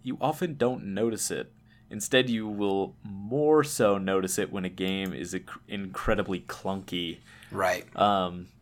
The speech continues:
Speaker 1: so yeah, just wanted to shout out the movement in this game, which is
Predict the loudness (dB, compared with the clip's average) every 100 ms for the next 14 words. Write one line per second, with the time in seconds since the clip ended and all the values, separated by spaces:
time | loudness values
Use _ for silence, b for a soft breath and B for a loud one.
0 | -20 -20 -20 -20 -20 -20 -16 2 6 8
1 | 6 4 0 0 0 0 4 4 6 4
2 | 2 -6 -4 -4 -4 -6 -8 -8 -8 -8
3 | -12 -14